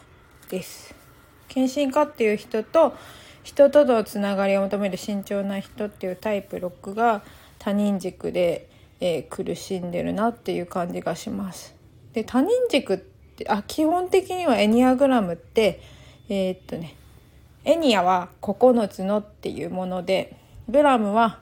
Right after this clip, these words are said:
「図」っていうギリシャ語なんですけど、九つの点で表せ、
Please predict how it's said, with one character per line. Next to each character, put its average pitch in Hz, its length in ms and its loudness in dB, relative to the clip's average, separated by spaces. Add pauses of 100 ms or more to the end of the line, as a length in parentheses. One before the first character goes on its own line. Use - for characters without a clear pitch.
(140)
「図」 196 160 2
っ 247 60 4
て - 260 -8
い 180 40 -2
う 175 80 -4
ギ 185 160 -2
リ 208 100 2
シ 220 100 -2
ャ 214 60 2
語 214 120 -2
な 214 140 -2
ん 185 80 -6
で 170 100 -8
す - 80 -14
け 180 160 -8
ど、 185 240 -2 (440)
九 240 120 0 (360)
つ 208 100 -6
の 175 160 -4
点 180 300 -6
で 170 80 -2
表 185 400 -2
せ、 170 200 -8